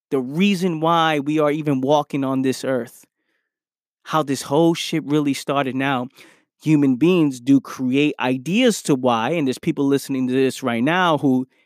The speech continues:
if you're not listening with a serious mind and you're listening to respond, you're listening with a biased belief, then you're gonna say, "No, it all started like this." And you're gonna come up with your assumptions on what happened and your ideas and your belief.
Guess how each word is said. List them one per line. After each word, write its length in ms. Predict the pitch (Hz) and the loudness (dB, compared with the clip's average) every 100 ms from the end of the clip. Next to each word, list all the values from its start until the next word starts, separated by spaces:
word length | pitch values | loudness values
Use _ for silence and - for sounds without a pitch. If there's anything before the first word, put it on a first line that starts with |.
| _ | _
if 120 | - 147 | -8 -2
you're 80 | |
not 200 | 143 147 | 0 2
listening 360 | 151 147 147 135 | 2 0 -2 -2
with 120 | 135 | -2
a 20 | |
serious 480 | 117 - 151 135 - | -2 0 2 0 -2
mind 400 | 151 175 165 147 | -4 -2 -2 -4
and 140 | 127 120 | -6 -8
you're 100 | 120 | -2
listening 420 | 151 151 151 135 | -2 -2 -2 -2
to 140 | - | -4
respond, 560 | 123 117 - 160 170 147 | -6 -6 -2 0 0 0
you're 120 | 123 | -2
listening 340 | 135 - 139 127 | -4 -4 -4 -2
with 80 | |
a 60 | 120 | -2
biased 400 | 127 131 123 - | 0 0 0 -4
belief, 400 | 123 208 170 - _ _ - | 0 2 2 -2 _ _ -6
then 120 | 170 | 0
you're 80 | 185 | 2
gonna 100 | 185 | 2
say, 160 | 196 185 | 0 -2
"No, 320 | 240 233 147 | 2 2 4
it 140 | 139 | 4
all 180 | 156 175 | 4 2
started 380 | - 180 170 180 | 0 -2 0 2
like 220 | 180 - | 0 2
this." 340 | 208 120 - | 2 2 -2
And 160 | - 131 | -8 -6
you're 60 | 135 | -4
gonna 160 | 123 | -6
come 200 | - 135 | -4 -4
up 120 | 135 | -4
with 180 | 123 120 | -6 -6
your 160 | 127 120 | -4 -6
assumptions 540 | - 160 139 131 120 | -4 -4 -4 -8 -8
on 160 | 110 107 | -8 -4
what 160 | 123 | -4
happened 420 | 120 127 117 123 117 | -2 -4 -4 -4 -4
and 160 | 107 - _ _ - | -6 -10 _ _ 0
your 200 | 147 151 | 2 2
ideas 440 | 139 131 135 123 | 0 2 4 2
and 140 | 117 | 2
your 100 | 139 | 2
belief. 460 | 139 139 127 120 | 2 2 2 0